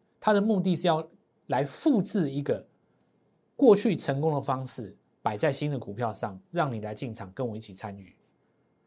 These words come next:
而不是纯粹告诉你喊一档股票，你看我早在当时怎么样，那就没有意义。所以我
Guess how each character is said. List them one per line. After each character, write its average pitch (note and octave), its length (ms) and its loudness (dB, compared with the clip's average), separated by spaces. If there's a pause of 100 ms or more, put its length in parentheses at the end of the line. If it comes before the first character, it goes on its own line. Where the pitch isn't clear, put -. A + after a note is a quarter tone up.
(120)
而 G3+ 140 4
不 F#3 120 6
是 G3 320 4 (360)
纯 C#3+ 200 2
粹 G#3 200 6
告 D#3 160 4
诉 C3+ 180 -4
你 G2 140 -10
喊 A#2 200 2
一 F3 120 0
档 C#3+ 160 2
股 G#2+ 140 -10
票， G2 300 -6 (340)
你 A#2+ 100 -10
看 E3+ 160 4
我 C3+ 80 2
早 C3 180 0
在 D3 140 2
当 D3 200 2
时 A2+ 200 -6
怎 G2 120 -10
么 F#2+ 80 -12
样， G#2+ 220 -8 (140)
那 E3 100 -4
就 D#3 100 0
没 B2+ 100 -2
有 G2+ 80 -6
意 A#2+ 80 -18
义。 G2+ 360 -14 (320)
所 C#4+ 100 4
以 D#4 60 8
我 E3 340 8